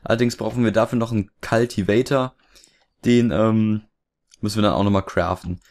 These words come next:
Aber ich denke, wir haben genügend Materialien, sodass das kein Problem sein sollte. Guck, wir haben hier schon Ei-,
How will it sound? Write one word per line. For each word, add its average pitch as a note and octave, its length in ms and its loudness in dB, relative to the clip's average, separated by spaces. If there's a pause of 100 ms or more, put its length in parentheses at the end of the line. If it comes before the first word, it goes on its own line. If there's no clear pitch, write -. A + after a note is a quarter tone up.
(160)
Aber - 120 -4
ich G2+ 60 -6
denke, A2 200 -2
wir G#2+ 80 2
haben G#2 80 0
genügend G#2+ 760 2
Materialien, G2 640 0
sodass F#2 300 -4
das - 160 -12
kein F#2 220 -4
Problem F#2+ 340 -2
sein F2+ 200 0
sollte. F2 260 -4
Guck, - 180 -14
wir F2+ 80 -4
haben F#2+ 160 -2
hier F2+ 120 0
schon - 200 -6
Ei-, - 340 -6